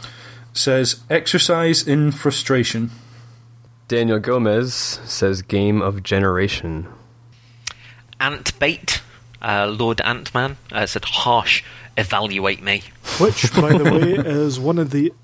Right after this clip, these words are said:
Speaker 4: fantastic original, uh, translations for the Asian version of the game.
Speaker 3: All right, cool.
Speaker 1: <laughs> Right. <laughs> Excellent.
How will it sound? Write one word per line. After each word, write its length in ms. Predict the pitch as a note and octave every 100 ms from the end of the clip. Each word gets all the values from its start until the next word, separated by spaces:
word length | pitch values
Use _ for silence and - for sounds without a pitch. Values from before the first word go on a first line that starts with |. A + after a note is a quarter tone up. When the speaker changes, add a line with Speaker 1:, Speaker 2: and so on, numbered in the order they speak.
| -
Speaker 4:
fantastic 840 | - G#3+ F3 - C4 - - C#3
original, 680 | D#3+ C#3+ C#3 C3 C#3 C3+ C3+
uh, 160 | C3
translations 640 | B2 C#3 B2+ D3 C#3 C#3 -
for 80 | C3+
the 160 | E3
Asian 240 | C#3+ B2+ B2
version 280 | C3+ B2
of 60 | A#2+
the 80 | A#2+
game. 260 | B2 A#2 - - _ _ _ - - - - B2+ - -
Speaker 3:
All 140 | - F#3
right, 280 | A#3 C4+
cool. 200 | G3+ F#3+
Speaker 1:
<laughs> 0 |
Right. 420 | D#3+ B2 - - -
<laughs> 800 | C#3 - - - B2+ - C3+ C#3+
Excellent. 460 | C3 - C#3 A#2